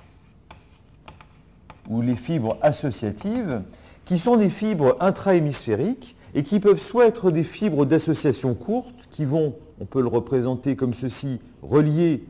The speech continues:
deux zones corticales proches, le plus souvent au sein d'un lobe ou au niveau de deux lobes différents. Et nous avons également des faisceaux d'association longs, intrahémisphériques, et qui vont mettre en relation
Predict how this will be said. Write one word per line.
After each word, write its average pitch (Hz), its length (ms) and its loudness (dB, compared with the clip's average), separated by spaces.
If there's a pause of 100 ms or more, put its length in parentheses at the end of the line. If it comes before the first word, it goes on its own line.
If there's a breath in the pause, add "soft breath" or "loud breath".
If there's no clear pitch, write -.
deux 170 260 0
zones 156 320 2
corticales 127 640 -2
proches, - 480 0 (960 soft breath)
le 107 100 -4
plus 117 180 -6
souvent 123 360 -2
au 110 80 -2
sein 117 220 -4
d'un 101 160 0
lobe 180 280 2
ou 107 160 -2
au 104 40 0
niveau 107 300 -4
de 92 140 -6
deux 101 280 -4 (300 loud breath)
lobes 92 180 -2
différents. 101 540 -4 (420 loud breath)
Et 151 80 4
nous 190 180 6
avons 196 220 4
également 180 380 2
des 160 140 2
faisceaux 240 500 0
d'association 170 880 0
longs, 139 360 0 (260 loud breath)
intrahémisphériques, 175 1120 0
et 147 100 -4
qui - 200 -8
vont 170 260 -2
mettre 208 300 -2
en 156 80 -2
relation 151 600 0